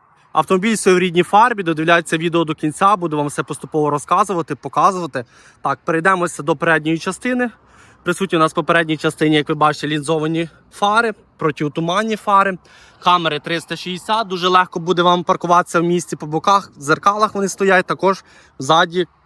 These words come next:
на кришці багажнику камера заднього огляду.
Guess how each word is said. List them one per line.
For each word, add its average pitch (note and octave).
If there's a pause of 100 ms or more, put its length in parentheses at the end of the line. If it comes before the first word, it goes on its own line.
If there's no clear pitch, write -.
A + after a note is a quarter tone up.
(240)
на C#3+
кришці E3+
багажнику D#3
камера D3
заднього C#3
огляду. A2+